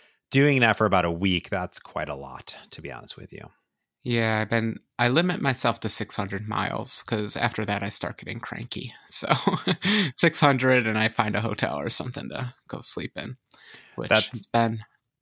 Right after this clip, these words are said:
Speaker 2: a lot of fun during the covid, covid times. So I just, you know, I kinda wrap myself in a cocoon, don't touch anything, and just,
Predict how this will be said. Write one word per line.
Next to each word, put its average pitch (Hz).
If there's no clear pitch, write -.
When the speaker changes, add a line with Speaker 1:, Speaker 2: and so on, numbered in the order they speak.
Speaker 2:
a 123
lot 165
of 165
fun 175
during 123
the 123
covid, 120
covid 110
times. 107
So 110
I 113
just, -
you 117
know, 107
I 107
kinda 113
wrap 113
myself 113
in 113
a -
cocoon, 110
don't 107
touch -
anything, 110
and 104
just, -